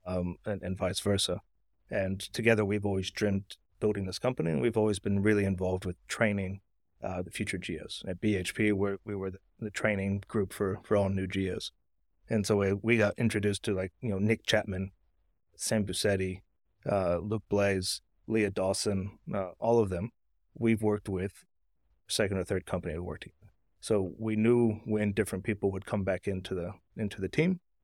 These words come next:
We start off with, I was by myself. Nick Chapman was the first one in. Crowy in, and then we built the rest of the team around that. So it's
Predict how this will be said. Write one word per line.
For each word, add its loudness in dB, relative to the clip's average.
We -2
start 2
off 2
with, -4
I -12
was -10
by 2
myself. 2
Nick -6
Chapman -2
was -8
the -8
first -2
one -2
in. -6
Crowy 0
in, 2
and -2
then 0
we 2
built 4
the 0
rest -2
of -12
the -6
team -4
around -8
that. -20
So 0
it's -4